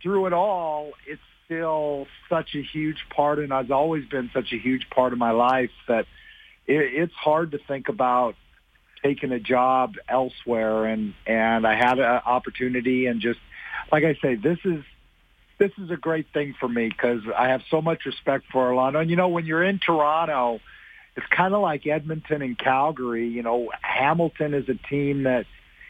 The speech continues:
you know, you hate to use the word hate, but it's a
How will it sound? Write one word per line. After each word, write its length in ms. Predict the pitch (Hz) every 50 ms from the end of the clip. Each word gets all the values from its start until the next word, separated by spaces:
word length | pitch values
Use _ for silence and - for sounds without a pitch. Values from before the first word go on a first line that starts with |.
| - - - - - - -
you 200 | - - 131 147
know, 120 | 147 143 139
you 200 | 139 131 131 127
hate 220 | 131 147 151 - -
to 40 | 143
use 200 | 139 139 135 113
the 80 | 139 131
word 200 | 123 123 117 104
hate, 420 | - 135 143 156 151 135 123 - _
but 220 | - 135 135 131 - -
it's 340 | 127 131 135 131 131 135 - -
a 60 | -